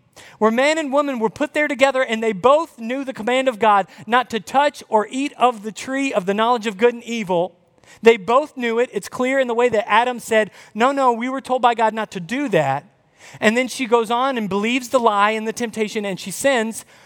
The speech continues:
Who in that account was first to sin? And this is not some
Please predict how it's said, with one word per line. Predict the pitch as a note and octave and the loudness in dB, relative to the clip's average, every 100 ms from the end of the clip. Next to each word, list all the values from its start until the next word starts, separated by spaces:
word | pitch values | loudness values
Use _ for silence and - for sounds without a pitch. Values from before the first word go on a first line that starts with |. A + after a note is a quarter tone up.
| - _ | -20 _
Who | - C4 F4 | -2 0 2
in | E4+ | 2
that | C#4+ | 0
account | C4 B3+ B3+ | 0 0 0
was | A#3 G3 | -2 -8
first | - A3+ A3+ | -2 -2 -2
to | F#3+ | -8
sin? | - A3+ G3+ C3+ | -6 -2 0 -2
And | B2+ D#3+ | -4 -4
this | G#3+ | -4
is | C4 G#3+ | -4 -2
not | A3+ G#3+ | -2 -2
some | A3 G#3 | -4 -4